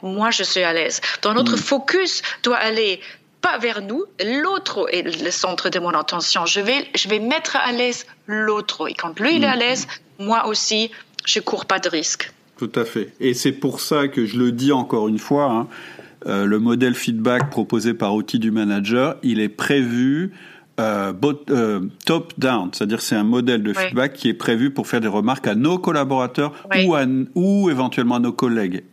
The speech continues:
Speaker 2: Il est
Speaker 1: Mm.
Speaker 2: pas prévu, et, et je le redis parce que
Speaker 1: Mm.
Speaker 2: souvent j'ai, j'ai l'erreur, j'ai des questions sur le forum où on me dit, « Ah, mais j'ai voulu faire un feedback avec mon, à mon boss en, en utilisant
Speaker 1: Mm.
Speaker 2: ton modèle,
Speaker 1: Mm.
Speaker 2: mais mon modèle, il n'est pas fait pour ça parce que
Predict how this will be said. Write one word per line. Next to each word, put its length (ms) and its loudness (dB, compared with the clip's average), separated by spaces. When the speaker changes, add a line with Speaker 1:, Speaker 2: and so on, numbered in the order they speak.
Speaker 2:
Il 180 4
est 140 0
Speaker 1:
Mm. 40 -12
Speaker 2:
pas 140 2
prévu, 640 -2
et, 200 -8
et 160 -6
je 80 -4
le 100 2
redis 320 2
parce 240 -2
que 100 0
Speaker 1:
Mm. 60 -2
Speaker 2:
souvent 480 2
j'ai, 240 -2
j'ai 160 0
l'erreur, 480 2
j'ai 100 -2
des 140 -2
questions 320 0
sur 160 -2
le 80 0
forum 420 0
où 40 0
on 100 0
me 60 -2
dit, « 140 0
Ah, 60 2
mais 220 2
j'ai 160 2
voulu 240 2
faire 180 0
un 120 2
feedback 460 0
avec 280 0
mon, 320 0
à 140 0
mon 160 2
boss 360 2
en, 180 2
en 200 0
utilisant 300 0
Speaker 1:
Mm. 40 -14
Speaker 2:
ton 140 2
modèle, 360 2
Speaker 1:
Mm. 60 -2
Speaker 2:
mais 120 4
mon 200 2
modèle, 460 2
il 80 2
n'est 100 0
pas 200 2
fait 180 -2
pour 200 -6
ça 140 0
parce 240 -4
que 160 2